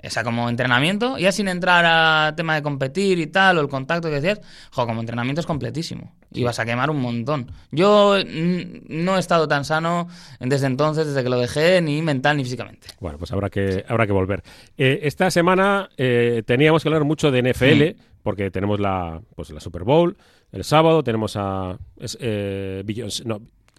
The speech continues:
Speaker 2: Beyoncé, no,
Speaker 1: Rihanna,
Speaker 2: Rihanna,
Speaker 1: Rihanna,
Speaker 2: estoy,
Speaker 1: sí.
Speaker 2: siempre las confundo.
Speaker 1: Sí, ¿no? Es
Speaker 2: Y,
Speaker 1: Rihanna.
Speaker 2: y no tiene nada que ver, pero
Speaker 1: Sí, sí.
Speaker 2: las confundo. Eh, eh, los Eagles con, con los Chiefs. Pero,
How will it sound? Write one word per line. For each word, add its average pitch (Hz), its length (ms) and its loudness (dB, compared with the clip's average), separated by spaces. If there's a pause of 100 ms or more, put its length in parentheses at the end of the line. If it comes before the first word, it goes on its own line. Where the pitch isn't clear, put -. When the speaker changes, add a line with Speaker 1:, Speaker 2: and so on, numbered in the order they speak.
Speaker 2:
Beyoncé, 92 280 -8
no, 147 60 4
Speaker 1:
Rihanna, 170 240 6 (160)
Speaker 2:
Rihanna, 110 60 -14
Speaker 1:
Rihanna, 110 300 2
Speaker 2:
estoy, 147 260 -2
Speaker 1:
sí. 113 60 -14
Speaker 2:
siempre 165 200 -4
las 160 140 0
confundo. 98 420 -6 (100)
Speaker 1:
Sí, 151 160 -6
¿no? 185 280 -6
Es 117 80 -6
Speaker 2:
Y, - 20 -4
Speaker 1:
Rihanna. 117 260 -4
Speaker 2:
y 123 60 2
no 139 140 4
tiene 156 180 6
nada 139 220 4
que 135 80 0
ver, 185 80 0
pero 101 160 -4 (200)
Speaker 1:
Sí, - 100 -8
sí. 113 100 -6
Speaker 2:
las 107 100 -2
confundo. 110 420 -6 (360)
Eh, 110 680 4 (540)
eh, 113 260 -6
los 107 200 -2
Eagles 190 240 0
con, 190 360 0
con 120 160 -2
los 104 120 -2
Chiefs. - 180 -6
Pero, 220 260 2